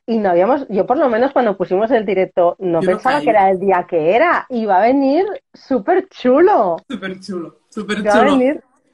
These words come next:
Speaker 1: sí, sí.
Speaker 2: Yo no había
Speaker 1: Hola,
Speaker 2: caído
Speaker 1: Cara
Speaker 2: tampoco,
Speaker 1: Vaniló.
Speaker 2: ¿eh? Hasta hace un par de días que dije, "Hostia, mm,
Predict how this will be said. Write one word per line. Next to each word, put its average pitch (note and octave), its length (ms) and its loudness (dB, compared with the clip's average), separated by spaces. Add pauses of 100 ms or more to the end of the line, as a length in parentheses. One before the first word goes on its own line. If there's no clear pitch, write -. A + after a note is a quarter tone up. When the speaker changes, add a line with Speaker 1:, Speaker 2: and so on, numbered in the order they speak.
(140)
Speaker 1:
sí, C4 160 0
sí. B3 680 0 (280)
Speaker 2:
Yo G#3 140 -8
no A3 40 -4
había A#3 140 6
Speaker 1:
Hola, A#3 100 4
Speaker 2:
caído G#3 180 0
Speaker 1:
Cara G3+ 140 2
Speaker 2:
tampoco, G3+ 240 0
Speaker 1:
Vaniló. G3+ 320 0
Speaker 2:
¿eh? D4+ 140 -8
Hasta F#3+ 460 -8
hace G3 180 -10
un G#3+ 80 -12
par A3 180 -6
de G#3+ 140 -8
días C#4 280 -14
que G#3+ 120 -20
dije, F#3 260 -20
"Hostia, - 560 -20 (180)
mm, E3 440 -16